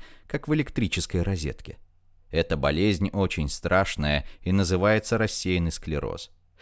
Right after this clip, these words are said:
Но у нее другие причины, не связанные с печенью. Поэтому главное помнить, что жиры в печени нужны, но только без избытка.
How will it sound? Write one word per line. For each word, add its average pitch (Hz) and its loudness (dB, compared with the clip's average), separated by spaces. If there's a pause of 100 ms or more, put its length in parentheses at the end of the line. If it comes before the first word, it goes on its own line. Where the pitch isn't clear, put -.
(200)
Но 156 4
у 170 4
нее 147 6
другие 127 0
причины, 73 -4
не 117 4
связанные 107 2
с - -6
печенью. - -12 (640)
Поэтому 87 2
главное 95 2 (220)
помнить, 95 4
что - -2
жиры 87 2
в - -20
печени 58 -2
нужны, 85 2 (340)
но 110 0
только 147 -2
без 131 0
избытка. 110 -2